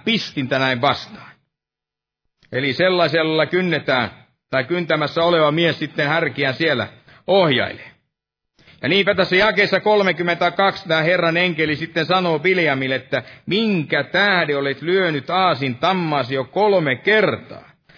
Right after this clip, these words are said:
Katso, minä olen tullut sinua estämään, sillä ajattelemattomasti sinä olet lähtenyt tälle matkalle vastoin minun tahtoani.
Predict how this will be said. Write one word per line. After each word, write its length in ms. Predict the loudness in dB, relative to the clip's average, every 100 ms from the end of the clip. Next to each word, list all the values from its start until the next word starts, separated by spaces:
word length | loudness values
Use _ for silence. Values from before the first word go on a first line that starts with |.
| -20 _
Katso, 320 | -4 -2 -2
minä 360 | 0 2 4 4
olen 260 | 4 0
tullut 440 | 0 -2 0 -2 -4
sinua 360 | -4 0 0
estämään, 640 | 2 0 -2 -12 -12 -14 -20 _ -20 -20 -20 _
sillä 280 | -4 -2 -2
ajattelemattomasti 1600 | 0 2 4 2 0 -2 0 0 0 -2 -4 -6 -4 -2 -4 -8
sinä 420 | -6 -2 0 2 2
olet 260 | 0 -2
lähtenyt 640 | -2 0 -2 -4 -6 -6 0
tälle 320 | 0 2 0
matkalle 720 | 0 -2 -4 -8 -6 -6 -8 -12 -20 _ -2
vastoin 1080 | 2 2 0 -12 -4 0 2 2 -2 -8 -20 _ _
minun 440 | -2 0 0 0 -2
tahtoani. 880 | 0 0 -2 -8 -8 -6 -4 -6